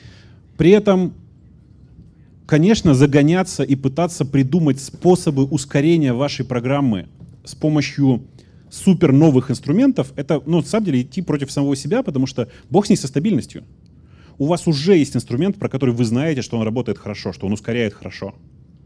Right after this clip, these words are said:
То есть, да, безусловно, идеальное сильно лучше, чем просто хорошее. Но в большинстве случаев вам достаточно получить, ну, там, прирост производительности в десять-пятнадцать раз уже хорошо. Я в этом примере, вы видели, да?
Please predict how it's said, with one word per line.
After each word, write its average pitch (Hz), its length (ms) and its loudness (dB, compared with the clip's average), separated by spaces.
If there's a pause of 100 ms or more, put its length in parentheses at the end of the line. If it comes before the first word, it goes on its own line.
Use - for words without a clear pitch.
(1080)
То 156 60 2
есть, 139 120 2
да, 190 140 2
безусловно, 127 680 0 (200)
идеальное 135 880 0
сильно 143 340 0
лучше, 131 340 0
чем 104 180 -6
просто 127 260 -6
хорошее. 117 480 -6 (1300)
Но 117 380 -2
в 110 120 -10
большинстве 139 380 -2
случаев 180 360 -2
вам 147 140 0
достаточно 139 640 -4
получить, 117 560 -4
ну, 135 160 0
там, 101 240 -8
прирост 131 420 -6
производительности 117 580 -4
в 98 60 -10
десять-пятнадцать 120 680 -8
раз 180 240 -8 (180)
уже 127 180 -4
хорошо. 101 380 -10 (340)
Я 147 200 2
в - 20 2
этом 123 180 -2
примере, 131 300 0
вы 120 100 0
видели, 107 280 0
да? 165 260 -4